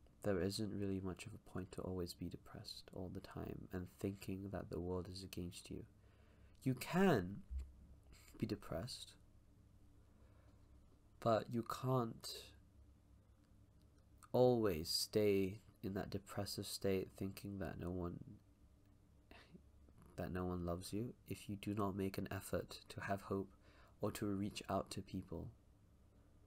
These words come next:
If you have that mindset, then you don't, and you shouldn't be depressed. You should learn to try and reach out to people first. You should try and talk to people first. You should try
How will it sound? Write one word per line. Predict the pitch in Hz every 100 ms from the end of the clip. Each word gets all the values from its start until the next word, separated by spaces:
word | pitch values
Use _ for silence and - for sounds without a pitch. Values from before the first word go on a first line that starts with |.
| - - - -
If | 101 -
you | 113
have | 101 104 104
that | 101 101
mindset, | 95 98 - 85
then | 87
you | 87 87
don't, | - 87 - - - - - - - - -
and | 101
you | 87
shouldn't | 87 - 92 85
be | 78
depressed. | 69 - - - - - - - - - - -
You | -
should | 98 101 95
learn | 90 98 101 98 -
to | 82 80 - - - - - - - - - - - - - - - - - - - - -
try | - 95 104
and | 78
reach | 85 - -
out | 92 -
to | -
people | - 90 85
first. | - 82 82 - -
You | -
should | -
try | - - 90
and | 82 87
talk | - 104 -
to | 95
people | - 95 -
first. | - 87 87 90 -
You | 87
should | - 92
try | - 87 80